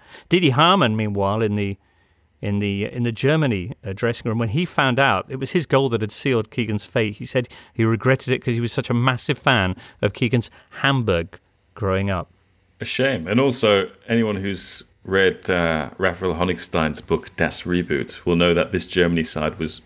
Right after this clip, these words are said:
Speaker 2: not a good Germany side. This
Speaker 1: Right.
Speaker 2: was essentially when they decided that they had to push the button and completely kind of rethink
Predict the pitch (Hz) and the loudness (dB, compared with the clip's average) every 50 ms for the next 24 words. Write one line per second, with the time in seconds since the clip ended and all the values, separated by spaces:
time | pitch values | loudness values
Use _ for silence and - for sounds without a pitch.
0 | _ - 87 85 87 85 - - 92 87 80 - - 82 78 - - 87 85 87 | _ -6 -4 -2 -2 -2 -2 -2 -2 -2 -2 -2 -4 -4 -4 0 0 2 2 2
1 | 87 78 76 - - - 58 50 53 - - - - 87 87 90 87 87 82 82 | 0 -2 -4 -4 -6 -6 -6 -6 -8 -10 -10 -6 -2 0 2 4 4 4 4 2
2 | 82 87 82 80 - - 76 78 78 78 78 80 78 78 131 - - - 85 82 | 0 0 -2 -4 -4 -4 -2 -2 0 2 2 2 2 2 -2 -2 0 2 2 2
3 | 82 76 80 73 - - - - - - - - - - - - 87 76 65 82 | 2 2 0 0 -2 -6 -18 -20 -20 -20 -20 -20 -20 -8 -4 -2 0 0 2 0
4 | 76 80 82 80 - - 90 82 - - - 87 - - - - 87 78 82 85 | 0 2 0 -2 -2 -2 -4 -6 -2 0 0 0 0 -2 -4 -6 -2 0 2 0
5 | 82 - - 80 71 69 69 71 - - 82 78 - - - - - 78 78 - | 0 0 -4 -8 -8 -8 -10 -8 -6 -6 -6 -4 -4 -4 -4 -4 -4 -6 -6 -6
6 | - 76 78 - - 85 82 82 80 80 - - 87 80 80 - - | -8 -8 -8 -8 -4 -2 0 0 0 0 -2 0 0 0 -2 -4 -8